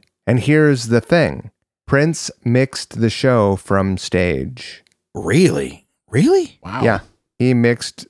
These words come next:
Speaker 1: the shows from stage.
Speaker 3: I don't remember seeing, noticing that,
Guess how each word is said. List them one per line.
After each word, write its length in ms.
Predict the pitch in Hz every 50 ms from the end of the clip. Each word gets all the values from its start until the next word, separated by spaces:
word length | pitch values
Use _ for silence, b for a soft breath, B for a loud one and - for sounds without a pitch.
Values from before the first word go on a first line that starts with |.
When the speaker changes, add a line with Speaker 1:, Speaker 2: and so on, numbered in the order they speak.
| _
Speaker 1:
the 120 | 135 123 110
shows 500 | - - 139 139 127 113 110 107 104 -
from 380 | - - 107 107 104 104 101
stage. 580 | - - - 95 85 82 76 67 - - - - -
Speaker 3:
I 60 | -
don't 120 | 143 160
remember 600 | 135 113 117 120 117 117 113 113 110 113 127 - _ _ _ _ _ _ -
seeing, 360 | - - - 135 131 127 117 - 135
noticing 400 | 123 127 127 123 110 - 113 107 107
that, 240 | 107 104 107 107